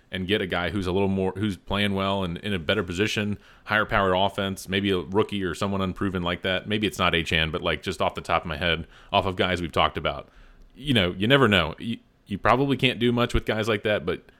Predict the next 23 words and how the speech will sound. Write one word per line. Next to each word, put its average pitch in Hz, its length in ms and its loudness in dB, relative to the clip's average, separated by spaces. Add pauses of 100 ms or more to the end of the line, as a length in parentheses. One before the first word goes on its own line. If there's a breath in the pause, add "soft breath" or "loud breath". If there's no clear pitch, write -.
I 117 100 4
would 147 100 8
at 104 60 0
least 107 220 0
feel 98 160 2
it 85 60 4
out, 87 200 2
'cause 90 100 -6
sometimes 110 360 -2
people 85 260 -6
look 90 140 -2
at 82 80 -8
those 80 200 -2
names 85 460 -2 (300 loud breath)
that 92 120 -2
they 90 120 2
know 87 320 2
and, 82 160 -6
and, 85 200 -8
and 87 160 -6
kinda 87 200 0
trust - 320 0
them 80 260 -4